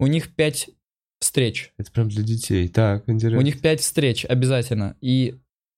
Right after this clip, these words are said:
Speaker 1: комп почему-то никогда не выдаёт матчи в сухую. Всегда чувак, который с одной стороны наберёт хотя бы одно очко, и ты ставишь всегда на одного с повышением всегда в два раза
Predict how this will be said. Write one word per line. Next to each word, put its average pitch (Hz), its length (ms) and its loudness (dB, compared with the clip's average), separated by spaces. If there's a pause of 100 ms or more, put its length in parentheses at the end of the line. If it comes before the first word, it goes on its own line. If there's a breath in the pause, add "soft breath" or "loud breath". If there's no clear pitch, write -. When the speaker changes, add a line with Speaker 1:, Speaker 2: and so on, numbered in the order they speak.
(220)
Speaker 1:
комп 202 320 0 (100)
почему-то 139 800 0 (320)
никогда 160 580 0
не 160 120 0
выдаёт 135 340 0
матчи 131 340 -2
в - 60 -4
сухую. 120 500 -4 (680)
Всегда 156 680 0 (100)
чувак, 147 380 0
который 127 480 0 (240)
с - 120 -2
одной 139 180 2
стороны 147 280 0
наберёт 135 220 0
хотя 131 220 0
бы 120 100 0
одно 131 200 2
очко, 104 420 -4 (420)
и 143 80 0
ты 175 200 2
ставишь 165 480 0
всегда 139 440 0
на 131 180 2
одного 135 600 0 (480)
с - 120 -2
повышением 139 800 2
всегда 135 300 0
в 120 60 0
два 120 180 0
раза 113 420 -2